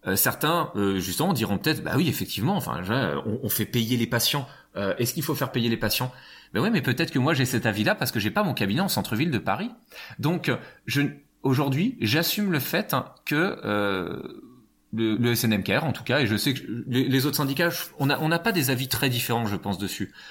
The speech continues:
Euh, pas très, très différents. Euh, donc, m-, moi, j'assume le fait de défendre cette position parce que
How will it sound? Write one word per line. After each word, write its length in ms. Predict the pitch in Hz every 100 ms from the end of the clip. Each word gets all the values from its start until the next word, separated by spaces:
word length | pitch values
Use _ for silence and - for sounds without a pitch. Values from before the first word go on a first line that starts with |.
| - -
Euh, 120 | 90
pas 180 | - 160
très, 260 | - - 127
très 160 | 135
différents. 380 | 113 110 101 92 - - - -
Euh, 380 | 117 110 104 73 - - _
donc, 280 | - 135 - - -
m-, 120 | 139 135
moi, 200 | 135 226
j'assume 320 | 160 135 143
le 80 | 131
fait 140 | 165
de 120 | 180 120
défendre 380 | 120 117 202
cette 220 | 208 107 -
position 400 | 95 104 262 269
parce 180 | 135
que 80 | -